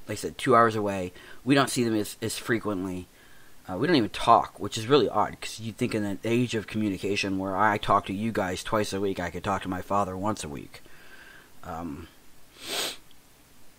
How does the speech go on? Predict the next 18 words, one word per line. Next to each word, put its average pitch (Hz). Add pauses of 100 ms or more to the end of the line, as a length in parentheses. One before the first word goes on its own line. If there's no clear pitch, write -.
but 123
the 123
thing 131
of 117
it 110
is, 110
is 98
that, 92 (200)
you 113
know, 95
when 101
we 101
do 95
talk, -
he, 120 (1200)
he 180
either 143
avoids 120